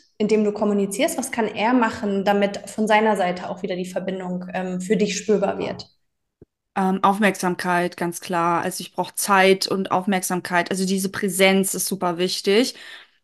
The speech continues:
Speaker 2: Mm, eigentlich können Projektoren das sehr gut. Die sind sehr gut im Eins zu eins. Und, ähm,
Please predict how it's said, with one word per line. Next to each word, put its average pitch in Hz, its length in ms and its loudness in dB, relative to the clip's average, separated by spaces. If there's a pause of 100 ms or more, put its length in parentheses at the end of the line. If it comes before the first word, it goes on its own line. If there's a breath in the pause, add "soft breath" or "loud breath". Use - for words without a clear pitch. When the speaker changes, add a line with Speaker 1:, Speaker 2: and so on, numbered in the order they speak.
Speaker 2:
Mm, 202 560 2 (360)
eigentlich 240 520 6
können 208 200 0
Projektoren 208 640 -2
das 180 200 -6
sehr 180 180 -2
gut. 175 500 -6 (400 loud breath)
Die 208 60 -2
sind 202 220 0
sehr 185 260 4
gut 190 180 0
im - 100 -2
Eins 170 280 -2
zu - 120 -8
eins. 185 520 0 (440 loud breath)
Und, 190 520 0
ähm, 180 520 -2